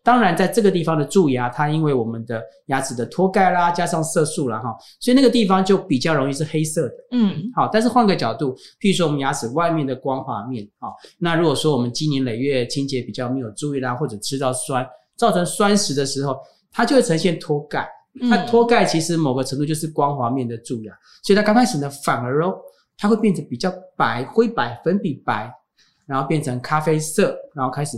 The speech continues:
Speaker 1: 剥落，
Speaker 2: 哦。
Speaker 1: 然后剥落变成凹槽之后，色素沉积变成深灰色，变成黑色。好，也就是说呢，我们去检查的时候，并不是说，哎，我今天黑色就一定是蛀牙，
Speaker 2: 嗯。
Speaker 1: 好，那灰色就不是。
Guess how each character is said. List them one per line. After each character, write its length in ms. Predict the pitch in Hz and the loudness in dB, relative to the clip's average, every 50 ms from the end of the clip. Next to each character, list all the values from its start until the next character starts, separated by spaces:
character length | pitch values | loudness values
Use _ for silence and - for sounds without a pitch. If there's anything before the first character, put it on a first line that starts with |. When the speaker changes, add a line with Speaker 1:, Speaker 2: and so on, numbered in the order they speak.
| 110 - | -10 -6
Speaker 1:
剥 200 | - 160 160 170 | -2 0 0 2
落， 240 | 170 170 180 165 135 - - - _ _ - | 2 2 2 0 0 -4 -8 -20 _ _ -14
Speaker 2:
哦。 160 | 208 185 180 | -12 -6 -2
Speaker 1:
然 100 | - - | 0 0
后 140 | 185 185 165 | 2 2 2
剥 40 | 175 | 4
落 120 | 185 175 | 4 4
变 160 | - 190 180 - | 4 2 2 2
成 100 | 156 - | 0 -2
凹 220 | - 170 175 180 | 0 2 2 2
槽 180 | 175 - 143 131 | 2 2 0 -2
之 160 | - - 147 | 0 0 -2
后， 140 | 143 151 147 | -2 -2 -4
色 240 | 131 - - 165 147 | -4 -2 -2 -2 0
素 140 | 139 151 147 | 0 -2 -4
沉 200 | - 123 113 117 | -4 -6 -8 -6
积 140 | 117 127 123 | -4 -6 -4
变 220 | 127 151 139 127 | -4 -4 -6 -6
成 140 | 123 113 117 - _ _ _ | -8 -10 -12 -14 _ _ _
深 320 | - - - 156 147 147 | -6 -2 0 0 0 0
灰 180 | 143 151 139 139 | 2 0 0 0
色， 200 | 139 - 139 120 | 0 -2 -2 -2
变 180 | 120 135 123 110 | -2 -2 -4 -6
成 80 | 110 98 | -6 -10
黑 140 | - 110 104 | -10 -10 -10
色。 200 | 101 - - 117 - - - _ _ | -10 -10 -10 -12 -12 -14 -20 _ _
好， 160 | - 135 120 | -6 -6 -4
也 60 | 123 | -2
就 100 | 123 233 269 | 0 2 2
是 60 | 262 | 2
说 200 | 262 254 240 247 | 4 2 2 4
呢， 180 | 233 233 240 233 - - - _ _ _ | 4 4 2 0 -2 -12 -20 _ _ _
我 120 | - 147 139 | -2 0 2
们 360 | 143 143 147 156 170 - - _ _ - | 2 2 2 0 -2 -4 -10 _ _ -8
去 160 | - - 123 | -2 0 0
检 280 | 190 - - - 120 117 | 0 2 2 0 0 0
查 200 | - - 127 127 | -2 -2 -2 0
的 60 | 131 | 0
时 140 | 127 - 143 | -2 0 -2
候， 60 | 127 | 0
并 180 | - 190 170 147 | 2 2 2 2
不 60 | 156 | 2
是 100 | 151 156 | 0 0
说， 200 | 156 151 151 151 | 0 0 -2 -2
哎， 180 | - - 208 220 | 0 4 4 6
我 120 | 185 139 | 6 4
今 160 | 139 - 180 180 | 4 0 0 0
天 80 | 190 180 | 0 2
黑 200 | - 190 190 190 | 4 4 4 4
色 200 | 185 - - 147 | 4 4 2 2
就 180 | 151 165 143 131 | 2 2 0 0
一 20 | |
定 100 | 135 135 | 0 -2
是 140 | 131 147 127 | -4 -4 -6
蛀 240 | - - 147 117 107 | -4 -4 -4 -4 -4
牙， 100 | 107 - | -2 0
Speaker 2:
嗯。 400 | 247 240 214 175 120 107 113 127 | 0 0 0 0 -4 -8 -8 -4
Speaker 1:
好， 120 | 131 127 135 | -2 -2 0
那 220 | 151 147 143 139 | 2 2 0 0
灰 220 | - - 170 165 165 | 0 2 2 2 2
色 160 | 165 165 139 | 2 2 0
就 160 | - 151 135 | 0 0 -2
不 100 | - 120 | -2 -4
是。 220 | 110 - - 131 | -8 -6 -6 -8